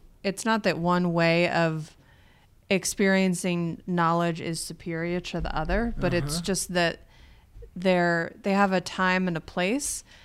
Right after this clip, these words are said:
Speaker 1: and there is a level of discernment that is necessary when you're wanting new knowledge
Speaker 2: Mm-hmm.
Speaker 1: around where is that going to come from.
Speaker 2: Yes.
Speaker 1: One of my favorite things about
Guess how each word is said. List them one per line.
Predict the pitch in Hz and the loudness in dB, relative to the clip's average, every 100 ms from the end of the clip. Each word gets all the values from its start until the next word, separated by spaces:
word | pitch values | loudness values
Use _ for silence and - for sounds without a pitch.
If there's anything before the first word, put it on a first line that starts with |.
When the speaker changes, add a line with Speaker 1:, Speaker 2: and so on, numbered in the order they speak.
| - - | -20 -8
Speaker 1:
and | 196 185 180 175 175 - - | 0 2 2 0 -4 -8 -16
there | 190 190 | -2 0
is | 196 208 208 208 | 0 2 0 2
a | 196 | 0
level | 185 175 180 175 | 2 2 2 0
of | 165 160 | -2 -4
discernment | 165 - 214 226 208 170 165 - - | -6 -2 0 2 2 2 0 -4 -8
that | 175 170 | -2 -2
is | - 165 160 | -2 -4 -2
necessary | 185 196 190 - 175 160 160 156 160 - - - _ - - _ _ _ _ _ - | -2 -2 -6 -4 -2 0 -2 -6 -8 -14 -20 -20 _ -20 -20 _ _ _ _ _ -8
when | 190 185 180 | 0 2 2
you're | 180 175 170 | 2 2 0
wanting | 165 196 220 - 185 170 165 | 0 0 2 2 2 2 2
new | 175 170 | 2 2
knowledge | 165 156 147 151 147 147 151 143 | 2 0 0 -2 -4 -4 -4 -6
Speaker 2:
Mm-hmm. | 113 147 151 160 175 - _ | -6 -8 -6 -6 -8 -16 _
Speaker 1:
around | 180 175 175 170 | 2 2 0 0
where | 180 185 | 2 2
is | 180 | 2
that | 165 | -2
going | 160 160 147 | -2 -4 -4
to | |
come | - 165 156 | -6 -8 -6
from. | - - - 170 | -6 -8 -8 -10
Speaker 2:
Yes. | 139 135 123 - - - - _ - | -8 -8 -10 -14 -20 -20 -20 _ -10
Speaker 1:
One | 185 185 | -6 -4
of | |
my | 170 170 | -4 -4
favorite | 160 190 185 190 - | -4 -2 -2 -4 -4
things | 185 185 180 | -2 -2 -4
about | 160 160 156 156 151 | -2 0 2 0 -4